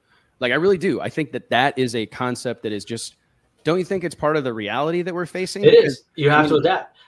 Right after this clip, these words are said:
Speaker 2: I
Speaker 1: is
Speaker 2: mean,
Speaker 1: anybody
Speaker 2: no
Speaker 1: gonna
Speaker 2: prep
Speaker 1: build,
Speaker 2: kings
Speaker 1: who's
Speaker 2: is like
Speaker 1: building a
Speaker 2: that.
Speaker 1: no-, who's building a nitro car right now? I mean,
Speaker 2: Right.
Speaker 1: seriously, I mean, who's, like, how many, are there ten teams that are gonna come out of the woodworks in the next, come out of the woodwork in the next three to five years to race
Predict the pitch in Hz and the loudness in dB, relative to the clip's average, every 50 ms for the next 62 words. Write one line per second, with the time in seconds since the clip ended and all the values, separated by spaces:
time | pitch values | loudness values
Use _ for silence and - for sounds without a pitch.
0 | - 143 156 170 170 196 202 208 190 185 190 190 151 165 170 175 180 170 165 165 | -2 2 2 4 4 4 4 4 6 6 6 6 6 6 4 4 4 2 2 2
1 | 175 175 185 208 196 - - 220 220 165 196 208 202 180 175 165 165 156 151 147 | 2 2 2 0 0 0 -2 -2 -2 0 0 0 0 0 0 -2 -2 -2 -2 -4
2 | 139 131 156 170 160 143 151 170 165 147 135 127 123 120 - 110 104 - - 95 | -6 -8 -10 -10 -8 -6 -4 -4 -4 -4 -4 -4 -6 -6 -8 -12 -14 -14 -16 -18
3 | 98 101 - - - 98 - 131 113 - 156 156 - 175 160 113 98 - - - | -18 -18 -20 -20 -20 -20 -16 -14 -8 -6 -6 -4 -2 -4 -4 -4 -6 -10 -12 -10
4 | 120 127 123 - _ _ _ _ _ - 165 170 180 190 190 165 - - _ _ | -10 -10 -10 -10 _ _ _ _ _ -2 0 0 0 -2 -4 -8 -14 -20 _ _
5 | _ _ _ _ _ - 127 127 - - - - 170 180 190 196 185 165 - _ | _ _ _ _ _ -10 -10 -10 -10 -10 -8 -6 -6 -4 -4 -6 -8 -8 -10 _
6 | _ _ _ 131 139 175 208 196 180 185 180 180 180 180 180 - - - - 151 | _ _ _ -6 -4 -4 -4 -4 -6 -6 -8 -8 -10 -12 -14 -10 -8 -6 -4 -4
7 | 151 156 160 156 - 147 131 131 139 135 123 131 120 117 120 120 117 - 131 123 | -4 -4 -6 -6 -6 -6 -6 -6 -6 -8 -8 -8 -8 -8 -8 -10 -10 -10 -10 -8
8 | 120 120 113 110 110 113 110 113 117 120 - - - - - _ - 120 117 110 | -8 -8 -8 -8 -8 -8 -8 -8 -10 -10 -12 -16 -18 -18 -20 _ -14 -12 -10 -10
9 | 113 110 - - - _ _ - 139 135 139 139 143 139 131 117 120 117 120 123 | -10 -12 -14 -20 -20 _ _ -8 -4 -4 -4 -4 -4 -6 -6 -8 -6 -6 -6 -6
10 | 123 - 117 117 117 113 - - 120 117 113 - 117 113 110 110 113 113 120 120 | -6 -6 -8 -8 -8 -10 -10 -12 -12 -12 -10 -8 -8 -8 -8 -8 -8 -10 -10 -12
11 | - - 127 110 113 117 117 - - | -10 -10 -8 -6 -6 -6 -6 -6 -10